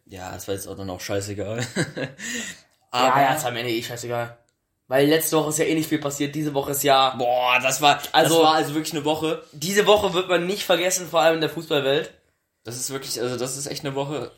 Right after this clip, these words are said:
Speaker 2: Die hat sich's in sich, sag ich mal so.
Speaker 1: Da können wir eigentlich auch,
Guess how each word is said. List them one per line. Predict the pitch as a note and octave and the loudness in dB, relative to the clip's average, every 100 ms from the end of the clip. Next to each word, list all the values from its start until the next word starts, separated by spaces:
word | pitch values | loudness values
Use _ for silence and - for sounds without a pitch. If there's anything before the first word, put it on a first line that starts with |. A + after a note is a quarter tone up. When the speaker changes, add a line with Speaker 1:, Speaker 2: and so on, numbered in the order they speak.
| _ _ _ _ _ _ | _ _ _ _ _ _
Speaker 2:
Die | C#3+ D3+ | 0 2
hat | F#3 | 2
sich's | F#3 F3 | 0 -2
in | - D#3 | -2 -2
sich, | A#2+ - - | -4 -8 -6
sag | C3+ | -4
ich | C3+ | -4
mal | C3 | -2
so. | B2 B2 - - - | -2 -4 -6 -20 -14
Speaker 1:
Da | B2 | -10
können | C#3 | -2
wir | C3+ | 0
eigentlich | C3 | 0
auch, | - | -4